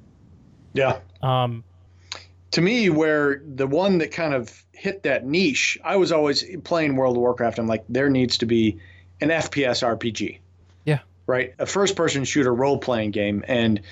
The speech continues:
Speaker 1: you know, The Division is kind of there, and, uh, Destiny two.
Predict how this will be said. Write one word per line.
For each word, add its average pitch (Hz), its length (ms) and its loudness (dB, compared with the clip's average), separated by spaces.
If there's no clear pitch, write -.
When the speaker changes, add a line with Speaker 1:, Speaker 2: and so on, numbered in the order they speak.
Speaker 1:
you 165 120 0
know, 147 100 0
The 127 100 0
Division 160 400 0
is 151 140 0
kind 156 240 -2
of 139 80 -4
there, 139 480 0
and, 123 560 -4
uh, 143 140 -8
Destiny 127 400 -2
two. 101 260 -2